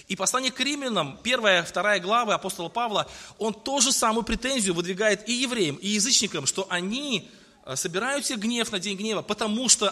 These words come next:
они отказались от поклонения единому Богу. Ф-, евреи, конечно, формально этого не сделали, но по факту они говорят такие слова, что, э, Бог не видит нас, ему не до нас – И Павел, и Павел, и Исаия сравнивает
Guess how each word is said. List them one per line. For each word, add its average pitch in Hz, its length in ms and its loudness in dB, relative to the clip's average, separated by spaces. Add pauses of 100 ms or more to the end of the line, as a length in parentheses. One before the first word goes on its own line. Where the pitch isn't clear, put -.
они 190 400 0
отказались 208 920 -2
от 160 140 -6
поклонения 185 500 -4
единому 147 340 -8
Богу. 156 400 -8 (360)
Ф-, - 240 -10
евреи, 175 300 2
конечно, 185 260 2
формально 180 380 4
этого 156 140 -2
не 165 120 -2
сделали, 180 520 0 (200)
но 170 240 0
по 175 100 -2
факту 226 380 0
они 180 160 -2
говорят 165 320 0
такие 170 200 -4
слова, 180 320 2
что, 160 380 4 (300)
э, 131 400 -4 (320)
Бог 143 480 0 (600)
не 175 200 0
видит 262 300 -2
нас, - 680 0
ему 165 220 -6
не 185 100 -2
до 180 120 0
нас – 240 520 -2 (400)
И 170 500 -4 (340)
Павел, 185 340 4 (120)
и 170 120 -2
Павел, 226 320 2
и 170 180 -4
Исаия 196 340 0
сравнивает 208 760 2